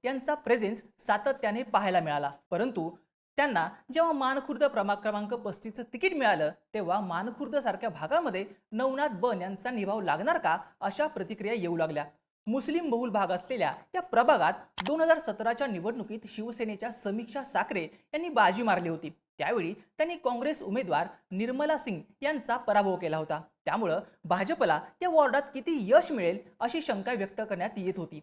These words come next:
त्यातच त्या मतदारसंघात गतवेळीच्या नगरसेविका समीक्षा साखरे यांचं आव्हान नवनाथ बन यांच्यापुढे होतं. दुसरीकडं या भागात प्रभाव आहे, तो म्हणजे अजित पवार गटाचे नेते नवाब मलिक यांचा. पण मुंबईमध्ये नवाब मलिक नेतृत्व करणार असतील तर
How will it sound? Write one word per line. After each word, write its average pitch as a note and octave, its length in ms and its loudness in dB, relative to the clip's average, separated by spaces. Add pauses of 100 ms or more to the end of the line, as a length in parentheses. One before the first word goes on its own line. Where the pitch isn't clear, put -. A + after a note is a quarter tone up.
(240)
त्यातच D#4 360 4
त्या - 300 -8
मतदारसंघात B3 800 2 (140)
गतवेळीच्या B3 540 -4
नगरसेविका G#3 720 0 (240)
समीक्षा C#4+ 500 0
साखरे G#3 440 0 (240)
यांचं D4+ 260 0
आव्हान A3 400 2
नवनाथ G3 440 -4
बन G#3+ 180 0
यांच्यापुढे F3 420 -4
होतं. D#3+ 240 -2 (400)
दुसरीकडं A#3+ 440 2 (380)
या D4+ 80 8
भागात C#4 260 4 (120)
प्रभाव G#3+ 260 4
आहे, F#3 200 6
तो F#3 120 -4
म्हणजे A3+ 300 -4 (100)
अजित A3+ 300 -2
पवार F#3 260 2
गटाचे D#3+ 320 -4
नेते F3 300 -4 (220)
नवाब G3 400 0
मलिक F3+ 320 -4
यांचा. D3 260 -6 (460)
पण C#4+ 160 8 (300)
मुंबईमध्ये D4+ 540 2
नवाब G#3+ 360 0
मलिक G3 280 -6
नेतृत्व F3+ 400 -8
करणार E3 300 -4
असतील F3 400 -6
तर G#3 100 -4